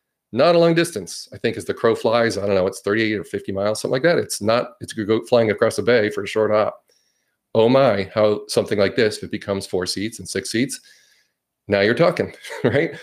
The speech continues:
Short hops, or all over Vancouver or, uh, Seattle. I've seen some airlines trying to get going there with commercial short hops, like, uh, eight-seat or six-seaters going from island to island, where right now it's a,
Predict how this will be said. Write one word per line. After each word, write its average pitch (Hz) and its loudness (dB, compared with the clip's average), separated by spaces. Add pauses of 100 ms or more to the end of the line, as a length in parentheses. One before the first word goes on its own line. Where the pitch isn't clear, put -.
Short 120 2
hops, 120 0
or 98 4
all 101 4
over 98 2
Vancouver 101 0 (280)
or, - 0
uh, 92 0
Seattle. 101 2
I've 87 -2
seen 92 -2
some 95 -2
airlines 90 2
trying - -6
to 87 -2
get 92 -2
going 95 0
there 101 2
with 87 -2
commercial 90 -6 (300)
short 95 0
hops, 90 0
like, 87 -2
uh, 90 0
eight-seat 92 0
or 92 0
six-seaters 92 -2 (280)
going 95 2
from 98 0
island 92 2
to - 2
island, 90 2
where 95 0
right 92 4
now 90 4
it's 85 -2
a, 90 0